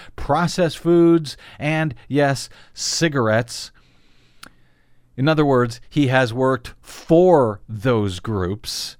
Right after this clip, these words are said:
in his, uh, so-called scientific work. Dorson founded a private toxicity evaluation nonprofit organization that tests chemicals and produces reports on which ones are hazardous and in what quantities.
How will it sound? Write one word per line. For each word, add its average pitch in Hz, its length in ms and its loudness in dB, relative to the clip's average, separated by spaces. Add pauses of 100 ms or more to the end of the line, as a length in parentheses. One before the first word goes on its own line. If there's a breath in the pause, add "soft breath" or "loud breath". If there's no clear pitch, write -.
(420 soft breath)
in 117 220 0
his, 104 440 2
uh, 101 180 4
so-called 123 560 2
scientific 110 720 -2
work. 98 400 -4 (480 loud breath)
Dorson 135 540 0
founded 135 420 -2
a 104 100 -2
private 123 460 -2
toxicity 165 760 -2
evaluation 139 960 0
nonprofit 127 960 -2
organization 139 800 -4
that 110 260 -6 (240 loud breath)
tests - 380 -2
chemicals 147 580 -2
and 110 80 -6
produces 113 400 -6
reports 139 500 -4
on 95 160 -4
which 120 300 -4
ones 131 420 -6
are 85 220 -6
hazardous 139 680 -4 (220 loud breath)
and 107 180 -4
in 87 200 -8
what 90 200 -10
quantities. 147 720 -2